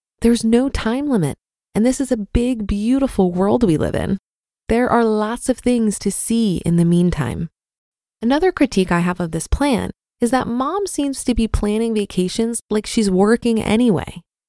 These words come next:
Fly from home to a place far away in business class, stay at an expensive resort for a week, and then fly home. That's acting like you have a set amount of time off when you don't.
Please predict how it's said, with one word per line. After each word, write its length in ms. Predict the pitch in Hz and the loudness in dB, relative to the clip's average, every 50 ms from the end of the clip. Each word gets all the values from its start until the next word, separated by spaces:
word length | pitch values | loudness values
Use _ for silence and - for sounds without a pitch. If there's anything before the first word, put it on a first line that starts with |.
| _ _ _ _ | _ _ _ _
Fly 400 | - - - 180 180 180 214 247 | -16 -8 -2 0 0 0 0 0
from 280 | 262 - - 269 254 202 | -2 0 0 0 2 2
home 340 | 180 165 160 160 160 170 180 | 0 0 -2 -2 -6 -8 -8
to 180 | - - 185 | -4 -2 0
a 60 | 175 | 0
place 400 | 170 - - 185 180 175 - - | 0 0 -2 -2 -4 -4 -6 -8
far 340 | - - - 180 180 214 240 | -8 -4 -2 -2 0 0 0
away 300 | 233 196 170 160 160 165 | 0 0 0 0 -2 -4
in 300 | 175 - - 160 156 156 | -6 -4 -4 -4 -4 -4
business 440 | 147 - 208 233 233 - 180 160 - | -2 0 0 0 0 0 -2 -2 -4
class, 480 | - - - 85 - - 196 - - - _ _ _ _ _ _ | -6 -12 -10 -8 -6 -6 -6 -8 -8 -14 _ _ _ _ _ _
stay 340 | - - - - 220 240 | -14 -8 -4 -2 0 0
at 100 | 247 247 | 0 -2
an 120 | 233 214 202 | -2 -4 -4
expensive 680 | 196 - - - - - 208 233 156 - 285 277 - | -6 -8 -10 -8 -4 -2 -2 -2 -2 -2 -4 -2 0
resort 380 | - 262 226 - 196 190 - - | 0 0 2 2 0 0 0 -4
for 220 | - - 208 196 | -2 0 2 4
a 80 | 185 180 | 4 4
week, 440 | 180 202 269 285 202 190 - - - - | 2 2 0 0 -2 -2 -6 -10 -12 -4
and 140 | - 208 202 | -2 0 2
then 140 | 214 220 214 | 2 0 0
fly 300 | - - 233 220 226 226 | -2 -2 -2 0 2 2
home. 280 | 214 240 269 285 214 - _ _ _ _ _ _ _ _ _ _ _ - | 4 4 4 4 2 0 _ _ _ _ _ _ _ _ _ _ _ -4
That's 200 | - 247 262 - - | -2 -2 -2 -2 -4
acting 320 | 247 254 285 294 - 269 240 | -4 -4 -4 -4 -4 -4 -2
like 220 | 226 214 208 - | -2 -4 -2 -2
you 80 | 226 220 | -2 -2
have 120 | 214 196 | -2 -2
a 40 | 196 | -6
set 340 | - - - 247 233 - - | -6 -4 -4 -4 -2 -2 -2
amount 240 | 208 202 208 202 | -2 -2 -2 -2
of 80 | 202 185 | -4 -4
time 300 | - - 208 208 202 190 | -4 -4 -2 0 0 0
off 320 | 202 233 214 185 196 - _ _ _ _ - | 2 0 0 -2 -2 -6 _ _ _ _ -4
when 180 | - 220 226 | -2 -2 0
you 100 | 233 240 | 2 0
don't. 400 | 220 190 226 226 269 294 190 - | 2 2 2 2 2 2 0 -2